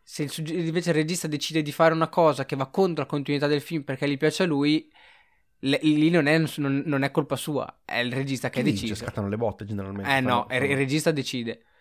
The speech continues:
Speaker 2: Ok.
Speaker 1: Il regista di solito è quello che ha la penultima parola prima della, prima della produzione,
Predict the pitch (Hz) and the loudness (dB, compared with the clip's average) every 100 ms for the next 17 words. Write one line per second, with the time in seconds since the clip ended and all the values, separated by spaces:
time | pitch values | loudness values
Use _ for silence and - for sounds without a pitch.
0 | _ _ 123 151 170 165 170 170 165 - | _ _ -4 -2 0 4 4 6 2 4
1 | 147 143 - 139 131 - _ _ _ 156 | 2 2 2 4 2 -2 _ _ _ 4
2 | 160 156 175 180 196 175 175 165 165 170 | 6 6 6 4 2 0 4 6 8 8
3 | 170 165 160 151 143 139 131 127 127 131 | 6 4 0 0 0 2 4 6 4 0
4 | 143 135 123 131 123 117 - 117 110 | -2 0 0 -2 -12 -12 -10 -10 -10